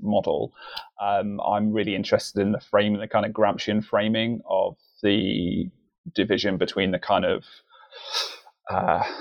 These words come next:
I guess the Gramscian model is, like, the organic intellectual, so intellectuals who kind of, uh, associate or affiliate themselves with, um, kind of marginalized social classes versus a, a more traditional elitist view of,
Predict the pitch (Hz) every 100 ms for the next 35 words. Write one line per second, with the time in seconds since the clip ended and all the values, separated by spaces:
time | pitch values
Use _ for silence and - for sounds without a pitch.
0 | - - 98 98 95 92 - 98 98 95
1 | 95 90 90 101 101 110 113 113 117 110
2 | 113 107 - 110 110 107 - 98 95 95
3 | - _ _ _ _ _ _ _ _ -
4 | - 110 107 - - - 104 98 - 98
5 | - - - 95 90 101 113 - _ _
6 | _ _ _ _ - - 107 104 104 101
7 | 101 95 - 104 - 107 - - - -
8 | - 53 - - _ - 50 - - -
9 | - 104 101 - 101 101 - 101 104 -
10 | 101 - 113 - - - - - - 50
11 | 90 - - 104 - - 107 104 - 57
12 | 58 - - - - 101 104 107 - 98
13 | - - 104 101 55 -